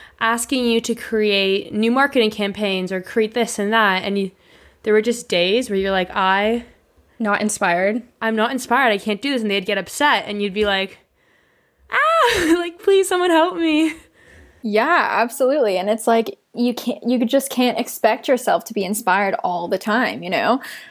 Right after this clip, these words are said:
Speaker 3: And, uh, like, there are times where you're gonna feel super inspired, and it's, like, taking advantage of that and being like, you know, "Today I feel like I can create lots of things." So spending all day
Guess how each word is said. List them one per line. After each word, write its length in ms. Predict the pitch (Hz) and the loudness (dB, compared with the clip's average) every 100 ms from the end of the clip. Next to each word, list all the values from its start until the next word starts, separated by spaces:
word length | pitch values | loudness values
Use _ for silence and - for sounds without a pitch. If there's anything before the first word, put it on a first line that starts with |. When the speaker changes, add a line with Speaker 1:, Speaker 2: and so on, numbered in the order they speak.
| - - _ - | -20 -20 _ -2
Speaker 3:
And, 440 | 220 214 202 202 | 0 2 2 2
uh, 340 | 208 190 - 156 | 4 4 4 2
like, 200 | 214 214 | 2 2
there 180 | 220 - | 2 2
are 180 | 208 214 | 2 0
times 480 | 214 226 247 254 | -2 -4 0 0
where 120 | 220 214 | 2 4
you're 120 | 202 | 4
gonna 220 | 208 208 | 2 -2
feel 800 | 214 - 202 254 311 135 208 247 | -4 -6 -2 2 2 2 0 -4
super 380 | 269 - 220 214 | -8 -2 0 0
inspired, 540 | 196 208 - 175 185 180 | -2 -2 -2 0 0 0
and 100 | 175 | -4
it's, 180 | 208 208 | -4 0
like, 200 | 196 - | 0 -2
taking 440 | - 196 208 208 | 0 0 0 0
advantage 460 | 202 190 190 196 202 | 0 -2 -2 -2 -4
of 100 | 196 | -2
that 320 | - 202 196 | 0 0 -2
and 100 | 196 | -6
being 200 | 175 175 | -8 -4
like, 220 | 127 185 | -4 -2
you 120 | 214 | -2
know, 60 | 185 | -2
"Today 360 | - 185 180 | -2 0 2
I 100 | 175 | 2
feel 260 | 196 - 196 | 0 0 2
like 180 | 175 196 | 2 0
I 80 | 190 | -4
can 400 | - 202 - 208 | -4 -8 -6 -8
create 420 | - 208 165 - | 0 2 2 0
lots 260 | 165 165 | 0 -2
of 120 | 208 208 | -6 -8
things." 440 | - 127 262 339 | -8 -4 -4 -4
So 140 | - | 0
spending 480 | 220 220 208 214 208 - | 0 0 -2 0 -4 -2
all 280 | 202 196 | 0 2
day 480 | 190 202 190 190 190 | 2 2 4 2 2